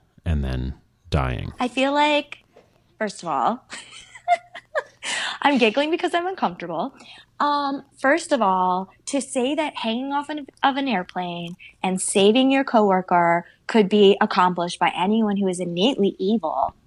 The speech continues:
Speaker 2: is c-, clearly a very complex statement and situation. And I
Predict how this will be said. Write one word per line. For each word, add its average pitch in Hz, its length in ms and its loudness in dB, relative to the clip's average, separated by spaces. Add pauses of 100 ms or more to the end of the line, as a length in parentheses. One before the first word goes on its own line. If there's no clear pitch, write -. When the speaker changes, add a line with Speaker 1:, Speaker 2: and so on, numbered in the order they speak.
(640)
Speaker 2:
is 214 240 2
c-, - 220 -4 (100)
clearly 240 640 6
a 190 100 4
very 180 300 2
complex - 800 -8
statement 214 460 0
and 185 120 -2
situation. 202 760 0 (440)
And 202 160 0
I 196 100 2